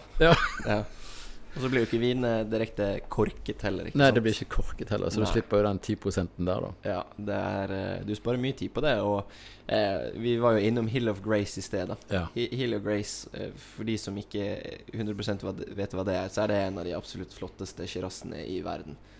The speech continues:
Speaker 2: Som kommer fra en gammel vinmark, eh, som er i år hundre og sekstito år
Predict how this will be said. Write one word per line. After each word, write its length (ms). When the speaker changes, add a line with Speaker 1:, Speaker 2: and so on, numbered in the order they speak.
Speaker 2:
Som 120
kommer 280
fra 200
en 120
gammel 300
vinmark, 640
eh, 160
som 140
er 240
i 260
år 340
hundre 460
og 380
sekstito 560
år 360